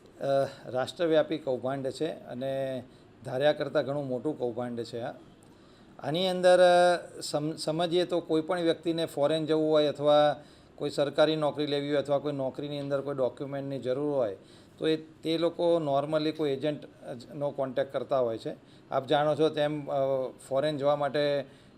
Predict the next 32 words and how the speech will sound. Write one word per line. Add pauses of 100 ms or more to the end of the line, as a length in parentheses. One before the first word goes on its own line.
(120)
અ,
ઘણા
બધા
એજન્ટ્સ
લોકો
પોતાની
ઓફિસ
ખોલીને
બેસતા
હોય
છે.
તો
સૌથી
પહેલાં
આ
એક
પહેલું
સ્ટેજ
છે (460)
કે
જેમાં
જેને
ડોક્યુમેન્ટની
જરૂર
હોય (400)
તેઓ
આવા
એજન્ટનો
કોન્ટેક્ટ
કરતા
હોય
છે.